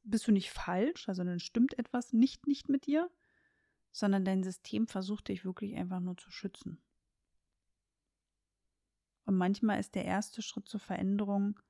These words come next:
nicht noch mehr Einsatz,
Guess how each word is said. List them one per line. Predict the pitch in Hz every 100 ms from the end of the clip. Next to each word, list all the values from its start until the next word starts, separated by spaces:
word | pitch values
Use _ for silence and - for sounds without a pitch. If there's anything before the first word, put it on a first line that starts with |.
| _ _ _ _ _ _ _ _ _ _ _ _ _ -
nicht | 208 185 -
noch | 175 202 - -
mehr | 220 226 240 254
Einsatz, | 214 233 240 254 269 - -